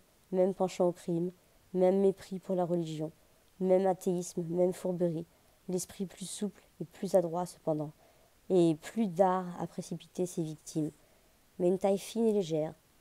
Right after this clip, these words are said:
un corps petit et fluet, une santé chancelante, des nerfs très délicats, une recherche plus grande dans les plaisirs,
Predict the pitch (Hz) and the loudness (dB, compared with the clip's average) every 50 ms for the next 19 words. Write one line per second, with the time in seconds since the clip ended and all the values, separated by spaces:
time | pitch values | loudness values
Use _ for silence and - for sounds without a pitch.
0 | _ - 190 190 - 202 190 - - - 226 220 - - - 220 214 202 - - | _ -6 -6 -4 -2 -2 -4 -2 -2 -4 -4 -4 -4 -4 -2 0 0 -2 -2 -4
1 | - 185 170 170 170 _ _ _ _ _ _ _ _ - 190 180 - - 202 202 | -2 -2 -2 -2 -4 _ _ _ _ _ _ _ _ -8 -8 -6 -2 -2 -2 0
2 | 196 - 214 190 - 202 202 190 - - 196 185 180 180 - - _ _ _ _ | 0 -2 -4 -4 -2 -4 -4 -4 -6 -6 -6 -6 -6 -8 -12 -16 _ _ _ _
3 | _ _ _ _ _ _ _ - 175 156 190 185 202 196 196 202 - - - - | _ _ _ _ _ _ _ -10 -2 2 4 4 6 6 4 4 2 -2 0 2
4 | 226 226 226 196 190 - - 175 160 - _ _ _ _ _ _ _ _ _ _ | 4 4 4 2 -2 -8 -8 -8 -8 -10 _ _ _ _ _ _ _ _ _ _
5 | _ _ - 208 208 208 190 220 - - 233 233 - - - - - - 214 - | _ _ -2 0 2 4 4 2 2 2 0 -2 -2 -6 -14 -14 -14 -14 -6 0
6 | 185 208 190 190 180 175 175 175 170 - - 170 156 147 160 160 | 2 2 2 2 2 0 0 0 -2 -2 -4 -6 -6 -6 -8 -10